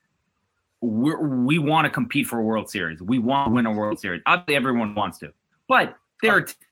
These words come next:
the Pirates haven't done it. The Orioles haven't done it. The Nationals haven't done it recently. The, again, the A's, the Royals, you know, recently. And, and, you know, some of these teams, again, I think the owners are more than happy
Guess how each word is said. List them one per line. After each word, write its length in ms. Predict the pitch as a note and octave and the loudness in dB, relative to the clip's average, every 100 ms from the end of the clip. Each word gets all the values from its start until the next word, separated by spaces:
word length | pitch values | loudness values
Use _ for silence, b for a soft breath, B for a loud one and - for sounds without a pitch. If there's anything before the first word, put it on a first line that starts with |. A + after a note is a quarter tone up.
| - | -10
the 80 | C#3+ - | -8 0
Pirates 360 | D#3 D#3+ C#3+ | 4 4 2
haven't 300 | B2+ G#2+ G2 | 0 0 -2
done 160 | G2+ F#2 | -4 -6
it. 80 | D#2+ _ | -8 _
The 200 | B2 C#3+ | -2 0
Orioles 540 | D3 F3 E3+ D3 B2+ - | 2 2 2 2 0 -2
haven't 320 | G#2+ F#2 E2+ | -6 -6 -6
done 160 | F#2 E2+ | -6 -6
it. 100 | D#2+ | -4
The 80 | C3 | -2
Nationals 540 | D3 D#3+ D3 - A#2 | 2 2 0 -2 0
haven't 340 | A2+ G2+ F#2 - | 0 -2 -4 -6
done 140 | F#2 | -6
it 80 | E2 | -6
recently. 520 | F#2 E2+ F#2 E2 F2 C3 | -10 -10 -8 -6 -6 -2
The, 180 | A#2+ D2 - | -4 -4 -4
again, 180 | C3+ B2+ | 0 0
the 160 | B2+ | 0
A's, 500 | D#3+ D#3+ B2+ F#2+ - b b b C#3+ | 0 0 0 -2 -6 b b b -6
the 80 | |
Royals, 680 | B2+ A#2+ D#3 D#3 C#3+ A#2 G#2+ | -4 -2 2 4 2 0 0
you 120 | B2 | 0
know, 100 | A#2 | 0
recently. 640 | G2+ A#2+ A#2 G#2+ F#2 D#2 F2 | 0 -2 -2 -6 -8 -8 -4
And, 200 | A2 A2 | -4 -2
and, 100 | A2+ | -2
you 60 | G#2+ | -2
know, 140 | F2+ b b - | -4 b b -4
some 80 | B3+ | 0
of 60 | |
these 180 | B3+ A#3 | 2 0
teams, 120 | - _ A3 | -4 _ -2
again, 260 | A3 F#3+ - | 0 0 0
I 140 | - - | -2 -2
think 240 | F#3 D3+ | -2 -2
the 220 | C#3+ D#3+ - | 0 0 2
owners 460 | A3 G3 A2+ A2 - _ _ _ _ _ - | 0 2 0 -2 -8 _ _ _ _ _ -2
are 460 | C3+ C3 B2+ B2 - | 2 4 2 -2 -6
more 300 | A#2 D#3+ B3 | -2 2 2
than 120 | A#3+ D#3+ | 2 2
happy 560 | D#3+ A#3 C3+ A2+ B2 | 4 2 2 0 -2